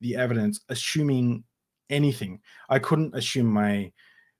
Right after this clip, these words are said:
religious beliefs. I couldn't assume my gender, my race. Like, I had to, like, tr-, I had to do everything I possibly could to try and remove as much presuppositions. I mean, those last two weren't really presuppositions, but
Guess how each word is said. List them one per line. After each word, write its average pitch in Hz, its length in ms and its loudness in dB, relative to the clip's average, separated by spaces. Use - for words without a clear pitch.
religious 135 440 2
beliefs. 160 380 0
I 120 60 2
couldn't 170 340 2
assume 123 320 0
my 101 200 2
gender, 156 640 4
my 113 120 2
race. 127 500 2
Like, 127 160 -4
I 127 100 8
had 151 160 6
to, 196 100 4
like, 147 240 2
tr-, - 140 -6
I 151 120 4
had 175 100 0
to 170 80 -8
do 139 140 -6
everything 190 480 6
I 147 80 4
possibly 139 340 -2
could 120 260 0
to 120 120 -4
try 143 240 2
and 131 100 2
remove 139 460 2
as 147 140 -4
much 135 320 -2
presuppositions. 123 1080 2
I 127 40 -6
mean, 127 140 2
those 123 260 2
last 110 220 0
two 107 120 -4
weren't 98 240 -10
really 101 140 -8
presuppositions, 107 580 -8
but - 220 -4